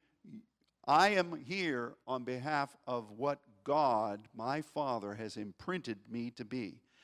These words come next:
I'm not about my business, I'm about his business. So in the name of God, the will of the throne of God, be still." That's interesting.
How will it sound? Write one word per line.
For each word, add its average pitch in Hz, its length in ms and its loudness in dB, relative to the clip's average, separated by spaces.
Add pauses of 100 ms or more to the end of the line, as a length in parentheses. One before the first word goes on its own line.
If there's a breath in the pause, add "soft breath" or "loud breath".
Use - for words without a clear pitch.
(180 soft breath)
I'm 123 260 -2
not 139 180 4
about 156 320 4
my 180 180 6
business, 185 460 2
I'm 175 140 0
about 170 300 4
his 170 240 0
business. 117 540 -2 (340 loud breath)
So 151 280 4
in 156 120 2
the 143 100 2
name 185 360 2
of 131 200 4 (160)
God, 131 640 4 (640)
the 123 100 4
will 175 400 8
of 165 160 4
the 139 120 0
throne 185 460 2
of 135 240 0
God, 135 440 2 (800)
be 165 160 2
still." 160 560 6 (960)
That's - 300 -10 (100)
interesting. 135 720 -8